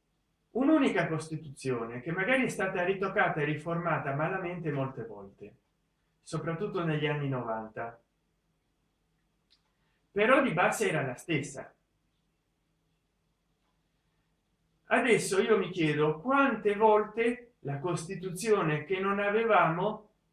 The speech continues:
non avevamo perché non la applicavano, non è stata rispettata. Infatti non è che non ava-, non avevamo proprio Costituzione, ce l'avevamo.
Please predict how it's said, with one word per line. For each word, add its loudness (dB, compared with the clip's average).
non 0
avevamo 2
perché -4
non -2
la 4
applicavano, 0
non 0
è 0
stata 0
rispettata. 0
Infatti 0
non 2
è 0
che -2
non 0
ava-, 4
non 2
avevamo 2
proprio -4
Costituzione, -6
ce -2
l'avevamo. 2